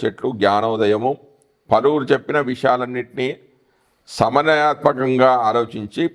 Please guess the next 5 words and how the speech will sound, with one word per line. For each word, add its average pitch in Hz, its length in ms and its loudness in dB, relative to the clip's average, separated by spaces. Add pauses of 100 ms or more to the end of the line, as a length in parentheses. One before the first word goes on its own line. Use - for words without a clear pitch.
(280)
కొత్తదనంతో 117 720 0 (180)
కూడిన 113 280 -2 (460)
ఆలోచనను 113 560 -4 (100)
పొందడం 95 340 -4 (1120)
రవి 120 180 0